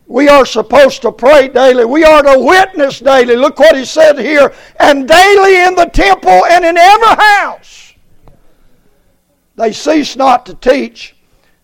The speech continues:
and to preach Jesus Christ." You see, when we read our Bible, that's God talking to us. When we pray, that's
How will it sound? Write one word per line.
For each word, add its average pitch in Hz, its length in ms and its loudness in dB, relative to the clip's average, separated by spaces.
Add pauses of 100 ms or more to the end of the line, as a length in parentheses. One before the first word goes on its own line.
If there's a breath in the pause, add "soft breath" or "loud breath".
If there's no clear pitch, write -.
and 202 160 -12
to 202 80 -12
preach 233 480 -6
Jesus 247 500 -10
Christ." 202 920 -12 (1400)
You 135 100 -18
see, 208 260 -4
when 185 180 -8
we 196 100 -4
read 202 260 -4
our 185 80 -6
Bible, 196 440 -2
that's 180 180 -6
God 185 320 -2
talking 180 380 -6
to 190 60 -14
us. 185 520 -10 (1300)
When 151 160 -16
we 190 160 -6
pray, 220 380 -6
that's - 400 -10